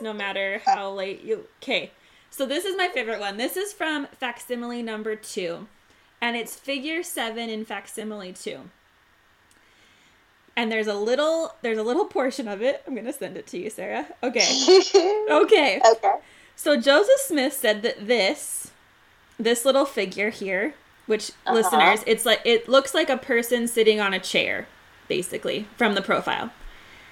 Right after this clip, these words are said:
Speaker 1: Uh, Joseph Smith said that this was God, like actual Heavenly Father, sitting on his throne, revealing through the heavens and the grand key words of the priesthood.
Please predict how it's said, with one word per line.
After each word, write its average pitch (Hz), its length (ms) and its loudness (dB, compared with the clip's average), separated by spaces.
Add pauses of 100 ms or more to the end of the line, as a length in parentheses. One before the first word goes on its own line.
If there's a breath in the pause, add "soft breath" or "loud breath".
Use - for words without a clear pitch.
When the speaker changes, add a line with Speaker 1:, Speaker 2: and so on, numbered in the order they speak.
(540 soft breath)
Speaker 1:
Uh, 220 240 10
Joseph 233 340 2
Smith 311 220 0
said 233 240 0
that 196 200 0
this 240 260 4
was 294 200 -2
God, 190 480 2
like 190 220 -2
actual 220 480 -2
Heavenly 233 420 2
Father, 185 480 0
sitting 220 380 0
on 208 140 0
his 214 200 -2
throne, 175 440 -2 (360 soft breath)
revealing 285 600 2
through 294 180 -2
the 269 140 4
heavens 220 520 0 (240)
and 214 220 0
the 208 60 -2
grand 220 560 0
key 220 320 -6
words 185 640 -2
of 175 160 -4
the 175 80 -6
priesthood. - 500 -10